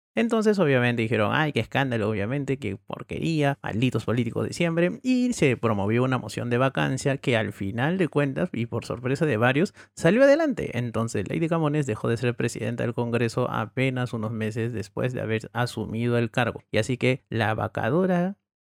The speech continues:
terminó siendo vacada. Y lo más curioso de todo esto, más que el hecho en sí de que hayan sacado el audio, es la reacción de los políticos, ¿no? Porque más que nada,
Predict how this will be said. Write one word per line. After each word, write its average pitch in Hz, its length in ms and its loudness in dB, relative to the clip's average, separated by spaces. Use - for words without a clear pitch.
terminó 120 380 4
siendo 113 460 2
vacada. 101 480 -4
Y 143 320 2
lo 120 160 4
más 151 180 0
curioso 269 320 -2
de 247 60 0
todo 220 200 2
esto, 226 240 -4
más 196 260 -4
que 143 480 0
el 104 120 -2
hecho 147 280 0
en 123 100 0
sí 127 160 -2
de 143 120 0
que - 120 -2
hayan 113 220 -2
sacado 113 420 0
el 113 120 2
audio, 123 440 4
es 160 180 2
la 208 160 2
reacción 147 720 0
de 107 300 0
los 95 180 -8
políticos, 113 720 -2
¿no? 180 240 -2
Porque 101 340 -4
más 135 240 -4
que 196 120 0
nada, 185 420 0